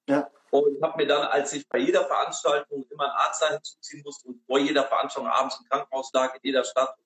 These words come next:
Speaker 2: immer gedacht hab, ich hab einen
Speaker 1: Scheiße.
Speaker 2: Herzinfarkt und so, äh, hab ich mir dann irgendwann gedacht, das ist es nicht wert.
Speaker 1: Ja.
Speaker 2: Äh, du musst mal ein bisschen kürzer treten. Und als es dann einmal richtig heftig war, hab ich auf der Liege im Krankenhaus, hab ich mir überlegt, du verkaufst jetzt den ganzen
Speaker 1: Mhm.
Speaker 2: Laden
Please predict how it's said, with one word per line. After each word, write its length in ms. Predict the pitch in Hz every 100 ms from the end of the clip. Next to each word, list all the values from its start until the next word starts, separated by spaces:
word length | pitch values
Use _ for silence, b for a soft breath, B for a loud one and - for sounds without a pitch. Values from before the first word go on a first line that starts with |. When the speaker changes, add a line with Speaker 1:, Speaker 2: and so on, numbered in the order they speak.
| -
Speaker 2:
immer 120 | 120
gedacht 240 | 117 127 -
hab, 100 | 117
ich 100 | -
hab 80 | 127
einen 100 | -
Speaker 1:
Scheiße. 120 | 110
Speaker 2:
Herzinfarkt 640 | 117 - 135 - 127 135 -
und 120 | 135
so, 240 | 127 120 _ - _ _
äh, 120 | - 123
hab 220 | 131 139
ich 100 | 139
mir 80 | 143
dann 160 | 135
irgendwann 340 | 135 151 139 131
gedacht, 240 | 123 135 -
das 160 | 139
ist 140 | 175 160
es 140 | 147
nicht 200 | 127 -
wert. 280 | - 180 180 - _ _
Speaker 1:
Ja. 160 | 131 127
Speaker 2:
Äh, 360 | 139 143 139 139 _ - 147 147 - - -
du 80 |
musst 300 | 135 147 -
mal 100 | 139
ein 60 | 135
bisschen 280 | 139 139 127
kürzer 300 | 143 147 147
treten. 240 | 151 151
Und 80 | 127
als 180 | 143 -
es 80 | -
dann 140 | 135
einmal 260 | - 165 151
richtig 280 | 170 170 156
heftig 300 | 151 147 156
war, 100 | 123
hab 60 | 135
ich 140 | -
auf 220 | 170 185
der 160 | 151 143
Liege 240 | 165 180
im 140 | - -
Krankenhaus, 420 | 156 160 139 135
hab 100 | 143
ich 100 | 139 -
mir 140 | 127
überlegt, 400 | - 117 - - _
du 80 | -
verkaufst 380 | - 139 175 -
jetzt 180 | - 143
den 100 | 131
ganzen 500 | 135 135 135 127 -
Speaker 1:
Mhm. 260 | 135 143 147
Speaker 2:
Laden 380 | 127 139 143